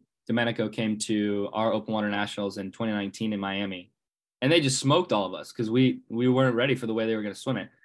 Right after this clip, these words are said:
I mean, Greg had beaten Jordan by, like, two and a half minutes or something ridiculous, you know? And at the time, Jordan's, like, God in U S because no one could touch him for a while. So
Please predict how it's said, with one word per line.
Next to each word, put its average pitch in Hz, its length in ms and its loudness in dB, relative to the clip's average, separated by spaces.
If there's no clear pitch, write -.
I 127 40 -4
mean, 117 140 0
Greg 127 320 4
had 113 280 0
beaten 120 260 2
Jordan 117 280 2
by, 104 100 0
like, 98 260 -4
two 123 160 -2
and 117 100 0
a 98 40 -2
half 98 200 -4
minutes 92 360 -8
or 95 80 -10
something 95 320 -8
ridiculous, 92 640 -8
you 107 100 -2
know? 101 140 -2
And 107 80 -2
at 107 80 -4
the 107 80 -12
time, 104 320 -4
Jordan's, 98 320 -2
like, 90 200 -8
God 92 360 -6
in 98 240 -6
U 98 200 -4
S 92 120 -14
because 104 240 -10
no 101 100 -2
one 98 100 -6
could - 140 -10
touch 104 220 -6
him 90 100 -10
for 95 120 -10
a 92 40 -6
while. 92 220 -6
So 98 320 -6